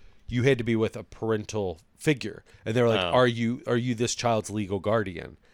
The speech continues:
Speaker 1: And he was like, "Yeah."
Speaker 2: Yeah.
Speaker 1: <laughs> He's like,
Speaker 2: Sure,
Speaker 1: "I'm
Speaker 2: that's what it
Speaker 1: eighteen."
Speaker 2: was.
Speaker 1: Yeah.
Speaker 2: No, I just, the thing I remember the most was, like, the guy looking over at me, and, and he was just like, "So he's with you?"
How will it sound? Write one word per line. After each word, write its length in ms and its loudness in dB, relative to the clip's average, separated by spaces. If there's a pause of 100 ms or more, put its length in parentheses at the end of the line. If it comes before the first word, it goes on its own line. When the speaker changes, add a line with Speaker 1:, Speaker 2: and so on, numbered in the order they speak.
(200)
Speaker 1:
And 140 -4
he 60 4
was 180 4
like, 200 0 (140)
"Yeah." 360 6 (560)
Speaker 2:
Yeah. 160 6 (140)
Speaker 1:
<laughs> 140 -20
He's 160 2
like, 120 8
Speaker 2:
Sure, 80 6
Speaker 1:
"I'm 80 8
Speaker 2:
that's 180 10
what 80 6
it 60 8
Speaker 1:
eighteen." 100 6
Speaker 2:
was. 220 2
Speaker 1:
Yeah. 220 0 (360)
Speaker 2:
No, 180 6
I 80 6
just, 260 -2 (120)
the 100 0
thing 200 4
I 80 4
remember 340 2
the 80 -2
most 360 0
was, 280 4
like, 260 2 (160)
the 60 0
guy 220 4
looking 300 -2
over 120 4
at 80 0
me, 140 0
and, 240 -4
and 120 -6
he 60 -2
was 140 -4
just 160 -2
like, 400 0
"So 100 0
he's 180 2
with 100 2
you?" 240 4